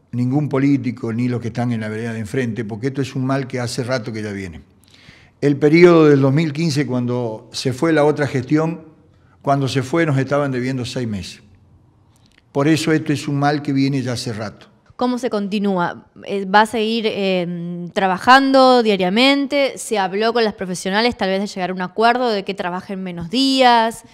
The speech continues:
Speaker 1: Yo propuse o se adecúan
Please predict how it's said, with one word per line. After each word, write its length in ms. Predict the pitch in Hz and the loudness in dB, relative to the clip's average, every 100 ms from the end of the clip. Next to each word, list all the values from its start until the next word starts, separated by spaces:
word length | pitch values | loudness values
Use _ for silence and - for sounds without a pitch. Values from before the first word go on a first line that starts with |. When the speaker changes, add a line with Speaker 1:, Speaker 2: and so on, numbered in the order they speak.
| _ - | _ 2
Speaker 1:
Yo 240 | 147 175 | 4 6
propuse 640 | 170 151 170 - 143 - - | 4 4 2 4 2 2 -2
o 480 | 127 127 123 123 120 | 2 2 2 0 -2
se 640 | - - - - - 131 | -6 -12 -14 -14 -6 -2
adecúan 760 | 131 131 127 165 160 147 120 | 0 -2 -2 0 2 2 -2